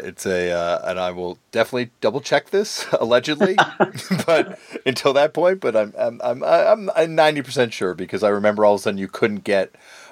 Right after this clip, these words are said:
Speaker 1: R F videos, and he also was one of the guys that started, uh, Ring of Honor.
Speaker 2: Oh, I didn't know that at
Speaker 1: Yeah.
Speaker 2: all.
Speaker 1: Yeah, he was
Speaker 2: See,
Speaker 1: one of
Speaker 2: by that point, like, I started to, like, I was starting to move away from wrestling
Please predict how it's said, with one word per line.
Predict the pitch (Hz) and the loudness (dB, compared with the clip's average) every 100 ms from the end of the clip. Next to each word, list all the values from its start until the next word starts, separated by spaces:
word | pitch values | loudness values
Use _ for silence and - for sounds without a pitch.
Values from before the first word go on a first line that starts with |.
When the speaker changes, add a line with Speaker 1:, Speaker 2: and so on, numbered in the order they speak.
| _ | _
Speaker 1:
R | 110 113 | 0 4
F | 110 90 | 4 2
videos, | 131 175 143 131 | 2 4 2 2
and | 131 | -2
he | 175 | 0
also | 226 285 | 0 0
was | 220 156 | -2 -2
one | 190 | 0
of | |
the | 180 160 | 0 0
guys | - 143 139 | 0 0 0
that | 123 | -4
started, | - 127 131 151 139 - - | -2 2 2 2 -2 -4 -4
uh, | 113 107 | 0 2
Ring | 117 131 | 2 2
of | 107 | 2
Honor. | 156 147 - _ _ _ _ _ _ _ _ _ _ _ - | 0 -2 -8 _ _ _ _ _ _ _ _ _ _ _ 0
Speaker 2:
Oh, | 143 139 | 2 4
I | 143 | 4
didn't | 202 214 | 4 2
know | 185 190 | 2 4
that | 185 165 - - _ _ | 4 4 0 -8 _ _
at | 135 151 | 0 4
Speaker 1:
Yeah. | 156 | 6
Speaker 2:
all. | 139 120 - _ _ | 4 2 -4 _ _
Speaker 1:
Yeah, | 120 151 120 - | 0 2 2 0
he | 123 | -6
was | 127 123 | -4 0
Speaker 2:
See, | |
Speaker 1:
one | 165 | 2
of | 170 | 2
Speaker 2:
by | 156 | 2
that | 147 165 180 | 4 2 2
point, | - 185 190 160 | 0 0 0 0
like, | 147 147 | -2 0
I | 139 | 0
started | - - 147 151 143 147 139 | -2 0 2 2 0 -2 -2
to, | 139 | -2
like, | 135 127 _ | -2 -4 _
I | 135 | -4
was | 131 127 | -4 -4
starting | - 139 120 | -2 0 0
to | 127 | 0
move | 131 127 | 0 0
away | 123 123 120 | 2 4 4
from | 120 123 117 | 2 0 2
wrestling | 117 - 127 120 | 2 2 2 2